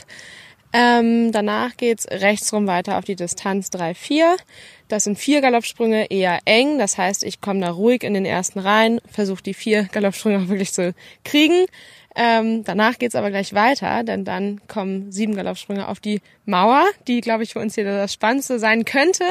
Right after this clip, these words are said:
Meistens täusche ich mich da und Kanti macht's dann doch ganz gut. Ich bin gespannt, wie er es heute macht. Ja, danach geht's links rum weiter auf den Hof Waterkund Oxer, auf den schmalen Lagoon.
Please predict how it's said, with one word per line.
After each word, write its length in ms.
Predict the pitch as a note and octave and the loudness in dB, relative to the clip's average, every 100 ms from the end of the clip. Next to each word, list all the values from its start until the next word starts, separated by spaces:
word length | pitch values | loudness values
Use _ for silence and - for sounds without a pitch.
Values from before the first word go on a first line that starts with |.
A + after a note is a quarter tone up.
| F4+ | -2
Meistens 360 | A3 C4 C4+ - | -2 -2 -4 -2
täusche 260 | A#3+ B3 | -2 -2
ich 80 | B3 | -2
mich 120 | B3 | -4
da 140 | A3+ A3 | 0 -2
und 80 | G#3+ | 0
Kanti 260 | A#3 A3 | -2 -2
macht's 200 | G#3+ G#3+ | -4 -6
dann 120 | G3+ G#3 | -6 -8
doch 120 | A#3 | -6
ganz 200 | A#3+ - | -8 -4
gut. 220 | B3+ B3 _ _ | -6 -6 _ _
Ich 60 | |
bin 260 | A#3 G#3+ G3+ - | -6 -6 -8 -10
gespannt, 360 | - - B3 A#3+ | -6 0 0 0
wie 40 | G#3+ | -2
er 40 | |
es 80 | A3 | 0
heute 180 | A#3 B3 | -2 0
macht. 220 | B3 - - - - - - _ - | -4 -4 -14 -16 -16 -20 -20 _ 2
Ja, 200 | B3+ - _ | 2 2 _
danach 280 | G3+ G#3 A#3 | 0 0 2
geht's 260 | A#3+ - - | -2 -2 -8
links 560 | - G#3+ A3+ C4 - A#3 | -6 0 2 2 -2 -2
rum 320 | A3+ A3+ G#3+ _ _ _ _ _ _ _ | 0 0 -4 _ _ _ _ _ _ _
weiter 500 | F#3 F#3+ G#3 A3 G#3+ | 0 4 4 2 0
auf 120 | G3 - | -2 -2
den 160 | G3+ | -6
Hof 180 | G3 F#3 | -4 -2
Waterkund 580 | - A#3+ B3 - A#3 A3+ | -2 -2 -6 -4 -4 -2
Oxer, 560 | - A3 - A3+ G#3 - | -2 -2 0 2 2 0
auf 360 | F#3+ F#3+ - - | -2 -2 -6 -4
den 200 | F#3 F#3 | -2 -2
schmalen 380 | G3+ F3+ F3+ F#3+ | -2 0 0 -2
Lagoon. 480 | F#3 F3 G3 B3 | -4 -4 0 2